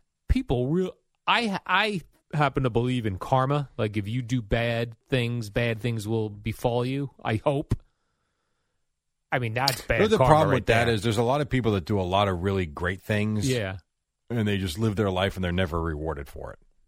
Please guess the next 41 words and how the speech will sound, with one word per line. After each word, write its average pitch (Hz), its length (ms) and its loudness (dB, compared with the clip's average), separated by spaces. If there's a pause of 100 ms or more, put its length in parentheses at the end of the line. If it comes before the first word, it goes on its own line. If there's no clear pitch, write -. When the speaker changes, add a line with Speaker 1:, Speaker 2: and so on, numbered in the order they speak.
Speaker 1:
So - 120 -4
you 107 160 -2
think 110 240 -4
if 92 120 -8
you 101 60 -6
do 101 140 -6
bad 117 320 0
things, 98 240 -4
you're 101 120 -4
ne-, 101 220 -6
you're 110 140 -2
Speaker 2:
I 151 60 4
Speaker 1:
not 170 60 2
Speaker 2:
think, 170 140 2
Speaker 1:
punished? - 440 -4 (320)
Speaker 2:
uh, 117 520 0
I 160 220 2
mean, 156 160 2
I 143 180 4
hope, 139 380 2
I 135 80 4
guess 160 300 2
if 151 100 2
I 131 60 6
had 135 80 6
to 131 80 2
go 117 100 2
one 120 240 2
way 127 120 2
or 113 100 2
the 107 140 4
other, 98 180 2
I'd 92 240 -2
prefer 107 360 0
the 87 220 -4
bad 98 400 -2
people 92 240 -2
get 82 180 -10
punished 98 360 -4
for 95 160 -4
being 85 420 -4